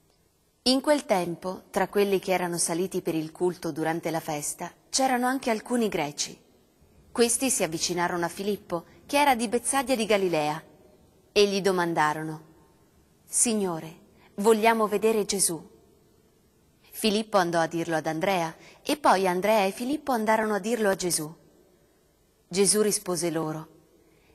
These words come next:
"È venuta l'ora che il Figlio dell'uomo sia glorificato.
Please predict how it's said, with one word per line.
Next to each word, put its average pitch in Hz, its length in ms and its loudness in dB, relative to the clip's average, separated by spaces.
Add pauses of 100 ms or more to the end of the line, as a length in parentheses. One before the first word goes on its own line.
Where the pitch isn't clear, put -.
(440)
"È 214 100 8
venuta 247 380 4
l'ora 233 300 4
che 214 100 -4
il 196 120 2
Figlio 208 280 0
dell'uomo 196 480 2
sia 208 240 2
glorificato. 185 880 -6